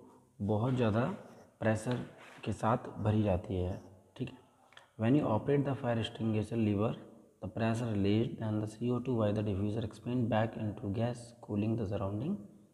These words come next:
air। जब तुम फायर एक्सटिंग्विशर के लीवर्स को ऑपरेट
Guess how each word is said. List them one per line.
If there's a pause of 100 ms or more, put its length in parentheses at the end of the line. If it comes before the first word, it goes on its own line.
(280)
air। (800)
जब
तुम (300)
फायर
एक्सटिंग्विशर
के
लीवर्स
को
ऑपरेट